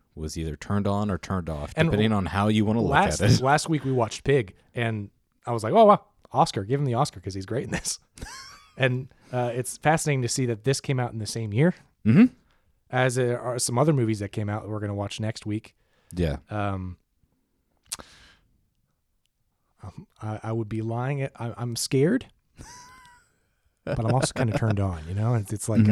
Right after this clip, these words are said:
Speaker 1: Mm-hmm.
Speaker 2: I'm confused. <laughs> Hopefully by the end of this journey, I'll have learned something about myself.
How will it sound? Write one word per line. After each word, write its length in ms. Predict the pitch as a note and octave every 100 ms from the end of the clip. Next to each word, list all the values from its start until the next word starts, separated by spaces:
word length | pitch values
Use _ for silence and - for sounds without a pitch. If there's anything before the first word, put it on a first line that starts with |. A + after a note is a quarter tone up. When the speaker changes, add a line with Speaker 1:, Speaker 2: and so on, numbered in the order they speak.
| G2+ G2+
Speaker 1:
Mm-hmm. 60 | G2 _ _ _ _ _ _ _ _ -
Speaker 2:
I'm 80 | G2
confused. 640 | G2 F#2 G2+ E2+ E2 - - - - - _
<laughs> 480 | _ _ _ _ -
Hopefully 240 | D3 D3
by 120 | C3
the 120 | B2 A#2
end 100 | A#2
of 80 |
this 120 | G#2 F#2+
journey, 360 | A#2 A2+ G2
I'll 280 | F#2+ G2 F#2+
have 80 | F#2+
learned 200 | F#2+ F#2
something 240 | - F#2+
about 160 | G2 -
myself. 480 | G#2 B2 - -